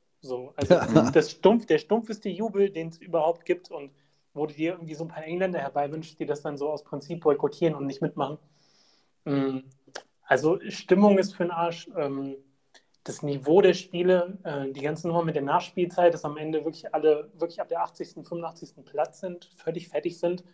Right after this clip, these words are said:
Speaker 1: Ähm, diese ganze, diese ganze politische Nummer rundherum, das ist auch so ein bisschen ermüdend.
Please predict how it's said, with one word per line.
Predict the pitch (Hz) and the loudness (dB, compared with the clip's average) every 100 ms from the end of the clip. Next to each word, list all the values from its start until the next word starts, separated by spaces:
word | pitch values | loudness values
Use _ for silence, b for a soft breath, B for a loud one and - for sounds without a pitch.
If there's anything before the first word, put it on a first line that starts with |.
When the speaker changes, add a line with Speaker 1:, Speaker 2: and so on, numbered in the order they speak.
| b b b b b b b - | b b b b b b b -6
Speaker 1:
Ähm, | 139 135 135 135 135 135 _ _ _ - _ _ _ _ _ | -2 -2 -2 -8 -10 -16 _ _ _ -20 _ _ _ _ _
diese | 165 151 143 | -12 -4 -2
ganze, | 147 175 185 180 | 0 0 4 4
diese | 147 147 | 4 0
ganze | 170 170 | -2 -2
politische | - 165 170 170 | -4 -4 -4 -4
Nummer | 165 190 | 2 4
rundherum, | 180 165 160 147 202 202 | 4 2 0 2 4 2
das | 156 | 0
ist | - 175 | -6 -2
auch | 180 | -2
so | - | -2
ein | |
bisschen | 170 170 180 208 | -8 -6 -10 -6
ermüdend. | 165 147 180 202 196 | -6 -4 -2 -2 -4